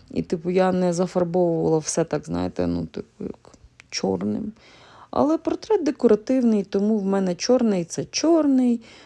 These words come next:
е, білий — це сірий, і зверху там декілька світло-сірих мазків.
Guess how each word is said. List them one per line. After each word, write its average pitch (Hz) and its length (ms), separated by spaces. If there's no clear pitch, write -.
е, 156 160
білий — 185 600
це - 180
сірий, 269 720
і 208 200
зверху 202 520
там 185 560
декілька 175 580
світло-сірих 170 1000
мазків. 170 500